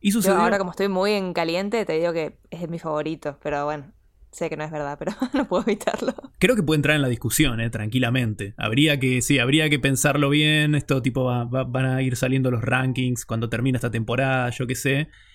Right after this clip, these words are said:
Speaker 1: Y ahí se va a pensar un poco, ah, ¿te, te acordás de este? Ah, no, sí, este estuvo mejor.
Speaker 2: Claro.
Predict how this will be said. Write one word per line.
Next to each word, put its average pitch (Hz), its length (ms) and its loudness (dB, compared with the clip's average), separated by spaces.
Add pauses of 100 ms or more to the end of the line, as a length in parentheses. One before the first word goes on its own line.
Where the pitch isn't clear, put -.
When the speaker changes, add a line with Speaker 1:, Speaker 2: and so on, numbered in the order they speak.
(160)
Speaker 1:
Y 113 80 -2
ahí 117 140 2
se 120 100 -4
va 120 60 -4
a - 20 -10
pensar 120 260 0
un 123 80 -2
poco, 131 160 -2
ah, 175 320 2
¿te, 131 160 -2
te - 160 -4
acordás 131 280 0
de 151 80 2
este? - 180 -6
Ah, 156 240 2
no, 139 180 2
sí, 127 260 -2
este 127 140 -4
estuvo 120 220 -4
mejor. 131 340 -4
Speaker 2:
Claro. 170 380 -4